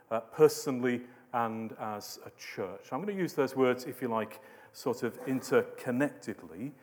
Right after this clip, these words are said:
Uh, and I'm, I'm gonna do so looking at the passage that, Jeanette, you did absolutely brilliantly with those words, um, in Acts chapter sixteen. So if you've got the scriptures in front of you,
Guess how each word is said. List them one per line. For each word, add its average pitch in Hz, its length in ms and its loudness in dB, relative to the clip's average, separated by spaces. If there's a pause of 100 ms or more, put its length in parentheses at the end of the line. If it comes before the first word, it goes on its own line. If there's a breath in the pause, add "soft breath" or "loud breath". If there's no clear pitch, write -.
(760 loud breath)
Uh, 151 200 12
and 170 120 6
I'm, 190 220 2
I'm 180 60 2
gonna 190 120 2
do 262 300 6
so 123 300 4
looking 165 520 6
at 147 400 2
the 139 80 2
passage 147 520 0
that, 156 200 -2
Jeanette, 175 400 0
you 160 100 -2
did 151 280 0
absolutely 165 420 -2
brilliantly 107 360 0
with 98 120 -8
those 101 300 -6
words, 90 540 -10 (280 loud breath)
um, 127 300 8
in 143 260 4
Acts 131 360 -4
chapter 120 240 -6
sixteen. 98 640 -6
So - 160 -4
if 135 120 -2
you've 123 140 -2
got 190 220 -4
the 165 60 -6
scriptures - 440 -6
in 107 80 -6
front 143 300 0
of 131 140 -4
you, 135 220 4